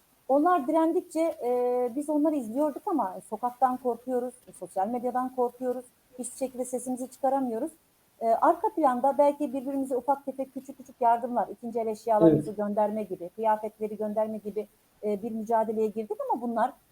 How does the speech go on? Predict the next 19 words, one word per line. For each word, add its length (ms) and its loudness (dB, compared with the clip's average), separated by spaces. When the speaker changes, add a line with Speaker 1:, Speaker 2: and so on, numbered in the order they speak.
Speaker 1:
çözüm 380 -2
değil. 240 4
Yani 240 2
benim 200 0
çocuğum 340 -4
üç 140 -10
yaşında 260 -4
kıyafetini 640 0
tamam, 280 -6
arkadaşın 480 -4
çocuğunun, 500 -8
e, 40 -6
büy-, 380 -10
e, 120 -10
büyüyen, 240 -6
küçülenlerini 500 -4
aldı 280 0
giydi 260 -2
ama, 240 -2